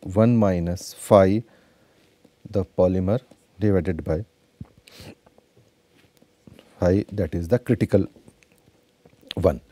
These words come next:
This the whole square, where this, uh, viscosity of, uh, monomer is, uh, represented as this eta monomer and, uh, phi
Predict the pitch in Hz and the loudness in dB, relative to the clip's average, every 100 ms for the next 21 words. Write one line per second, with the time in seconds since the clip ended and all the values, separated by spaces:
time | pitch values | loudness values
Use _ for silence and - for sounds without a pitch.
0 | - - - - _ _ _ _ _ - | -20 -20 -20 -20 _ _ _ _ _ -8
1 | 98 - - - 95 - 120 117 - _ | -6 -6 -8 -4 -2 4 6 6 2 _
2 | - - - 135 85 67 - _ - - | -8 -6 6 10 10 8 -6 _ -20 -20
3 | - _ 117 139 156 127 170 - - - | -20 _ 8 12 12 10 6 4 -6 4
4 | 139 135 127 120 113 - - 135 135 151 | 6 8 8 4 0 -6 8 8 10 8
5 | 156 143 131 - - 131 123 110 - - | 10 10 10 8 2 6 6 2 -10 -4
6 | 104 110 131 123 104 101 _ _ - _ | 2 4 6 6 6 2 _ _ -20 _
7 | - 107 101 - 107 117 - _ _ _ | 0 2 2 0 2 2 0 _ _ _
8 | _ _ _ _ _ _ _ 85 90 92 | _ _ _ _ _ _ _ -2 0 2
9 | 98 101 107 104 101 104 101 98 - - | 2 4 4 4 4 4 6 4 0 -2
10 | 98 - 98 95 92 92 92 98 127 - | -2 0 -2 2 2 2 0 2 0 0
11 | - - _ 107 107 120 120 120 117 113 | -16 -20 _ 2 6 6 8 10 12 10
12 | - - 131 127 143 | 2 6 12 12 12